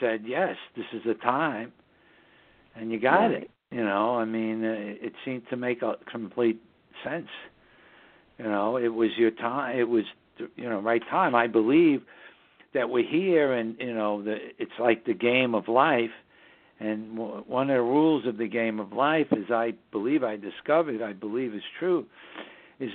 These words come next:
Speaker 1: that, you know, God, uh, nature, whatever, the universe, whatever you wanna, what name you wanna give it, uh, says we don't interfere,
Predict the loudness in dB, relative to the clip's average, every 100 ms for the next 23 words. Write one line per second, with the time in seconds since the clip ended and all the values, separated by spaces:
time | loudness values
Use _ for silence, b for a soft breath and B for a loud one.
0 | 4 4 2 -4 _ _ _ _ -20 _
1 | _ _ _ -10 -8 -6 0 4 6 8
2 | 6 2 -2 -6 -4 -4 -4 -4 -6 -4
3 | -2 -2 -4 -4 -2 -2 0 -4 -4 -6
4 | -6 -6 -2 -2 -2 -4 -2 -2 -2 -4
5 | -4 -2 -2 -4 -10 _ _ b b b
6 | -10 -8 -6 -4 -4 -4 -4 -4 -6 0
7 | 2 2 0 -6 _ _ b b b b
8 | b b b b b _ -6 0 2 4
9 | 2 0 -2 0 2 4 2 0 2 4
10 | 4 0 -4 -6 -4 0 2 0